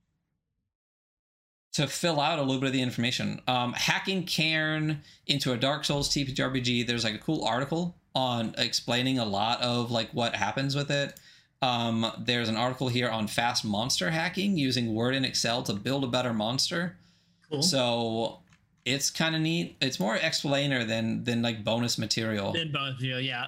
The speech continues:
Speaker 2: Well, I think that, I mean,
Speaker 1: Yeah.
Speaker 2: right now with the, with the adventure it's in it, with the Delver, I think it's sitting at a good seven for me for value. You
Speaker 1: I think
Speaker 2: know,
Speaker 1: it's sitting at a
Speaker 2: price,
Speaker 1: good seven too,
Speaker 2: price is pretty good.
Speaker 1: value-wise.
Speaker 2: Twenty-five for a soft cover is pretty good.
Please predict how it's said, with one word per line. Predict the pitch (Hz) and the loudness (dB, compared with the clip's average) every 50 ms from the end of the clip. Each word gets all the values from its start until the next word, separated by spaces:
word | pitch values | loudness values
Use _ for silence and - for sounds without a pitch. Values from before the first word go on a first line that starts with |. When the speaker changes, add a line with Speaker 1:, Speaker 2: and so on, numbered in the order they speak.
| - - | -4 -4
Speaker 2:
Well, | 262 320 | -2 -2
I | 359 330 | -2 -4
think | 330 - 359 - | -4 -6 -6 -4
that, | 320 277 240 - - - | -4 -6 -6 -4 -4 -2
I | 220 | 0
mean, | - 120 | 0 2
Speaker 1:
Yeah. | 117 113 113 - - - - - - | 2 2 0 -2 -6 -8 -12 -8 -6
Speaker 2:
right | 330 330 302 | -6 -4 -4
now | 277 262 254 262 247 | -4 -4 -4 -4 -4
with | 247 220 180 | -4 -4 -2
the, | 214 202 | -2 -2
with | 185 185 214 214 214 | 0 0 -2 -2 -2
the | 220 202 | -4 -4
adventure | 185 170 190 196 185 - 185 175 | -2 -2 -4 -4 -4 -4 -4 -4
it's | 160 131 | -4 -4
in | 175 175 170 | -4 -4 -4
it, | 170 160 156 | -6 -4 -4
with | 165 170 165 - | -6 -6 -4 -4
the | 160 147 | -6 -4
Delver, | 135 147 143 143 143 131 147 147 143 143 135 - - - _ - - | -2 -2 -4 -4 -4 -4 -4 -2 -2 -4 -6 -8 -16 -20 _ -6 -4
I | 196 | -2
think | 202 233 208 190 | -2 -2 -4 -4
it's | 175 - - | -6 -4 -4
sitting | 202 196 170 165 | -4 -4 -6 -4
at | 156 156 | -4 -4
a | 143 | -2
good | 127 139 123 123 | -4 -4 -2 -2
seven | - - 147 127 123 113 113 107 101 101 | -2 -2 -2 -4 -6 -6 -8 -12 -10 -10
for | - - 104 | -10 -10 -10
me | 95 92 92 85 | -12 -16 -18 -16
for | - 107 104 | -14 -14 -12
value. | 98 101 87 80 80 - | -12 -14 -14 -14 -18 -20
You | - - - 120 | -20 -12 -4 0
Speaker 1:
I | - | 0
think | - 247 | 2 2
Speaker 2:
know, | 277 | 2
Speaker 1:
it's | 233 - | 2 2
sitting | 233 220 220 | 2 2 2
at | 196 | 2
a | |
Speaker 2:
price, | 156 139 143 151 | 2 2 2 2
Speaker 1:
good | 131 - | 2 2
seven | - 143 135 135 135 123 113 | 2 2 2 2 2 0 0
too, | 107 - 135 | 0 2 2
Speaker 2:
price | 120 113 107 | 2 2 2
is | 107 113 | 2 2
pretty | 123 123 127 120 117 107 | 2 2 4 2 2 2
good. | 110 | 2
Speaker 1:
value-wise. | 107 110 110 117 - - - | 2 2 2 0 0 -2 -2
Speaker 2:
Twenty-five | 226 233 247 247 220 - 214 214 214 208 - | -2 -2 -2 -2 -2 -2 -2 -2 -4 -4 -4
for | 214 202 | -4 -2
a | 196 185 | -2 -2
soft | - - 180 180 175 - - | -2 -2 -2 -2 -4 -4 -4
cover | 185 170 165 180 175 | -4 -4 -2 -4 -4
is | 156 131 | -4 -6
pretty | - - 175 160 151 | -6 -6 -4 -4 -2
good. | 127 135 131 123 123 120 120 - | -2 -2 0 0 0 -2 -4 -8